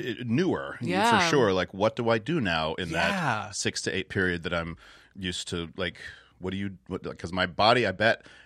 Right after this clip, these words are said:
Speaker 1: is gonna be, f-, it's just naturally gonna feel like I'm about to teach at six. And what was
Speaker 2: Yeah.
Speaker 1: that do to, to me?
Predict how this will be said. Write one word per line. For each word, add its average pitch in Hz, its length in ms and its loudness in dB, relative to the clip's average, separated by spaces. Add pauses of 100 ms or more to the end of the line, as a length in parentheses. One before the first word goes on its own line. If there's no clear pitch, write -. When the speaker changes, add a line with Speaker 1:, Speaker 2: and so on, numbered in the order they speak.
Speaker 1:
is 104 120 -8
gonna 95 180 -2
be, 90 240 -4
f-, - 240 -16 (520)
it's 101 200 -10
just - 220 -6
naturally 98 520 2
gonna 85 200 -6
feel 104 280 -2
like 85 200 -2
I'm 85 60 -8
about 85 260 -4
to - 80 -14
teach - 280 -6
at - 100 -16
six. - 320 -12
And 87 100 -8
what 87 160 -4
was 87 120 -6
Speaker 2:
Yeah. 175 120 -2
Speaker 1:
that 151 120 -4
do 95 160 -4
to, 85 160 -8
to - 180 -18
me? 78 200 -14